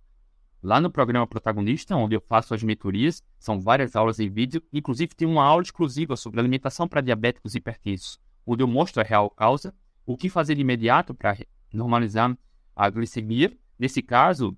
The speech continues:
tem um estudo constatando que uma abordagem cetogênica funciona pra normalizar a glicemia,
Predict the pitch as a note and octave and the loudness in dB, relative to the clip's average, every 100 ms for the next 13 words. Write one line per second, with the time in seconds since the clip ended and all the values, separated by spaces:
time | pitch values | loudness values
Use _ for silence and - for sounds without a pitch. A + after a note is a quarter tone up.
0 | - A2+ A#2 - C3+ A#2 A2 G2+ A2+ A#2 | -2 -2 0 -2 -4 -6 -4 -4 -2 -2
1 | - A2 G#2+ A#2 B2 A#2 A2 A#2 A2+ G#2 | 0 0 0 0 -2 -4 -4 -4 -4 -8
2 | - B2+ - A2 B2+ E3 F#2+ - G2+ G#2 | -8 -8 -4 -2 2 0 -2 -4 -4 -2
3 | G#2 G2 G2 F#2 G2 - A2+ A2+ E3+ | -2 0 -2 -2 -2 -6 -4 0 0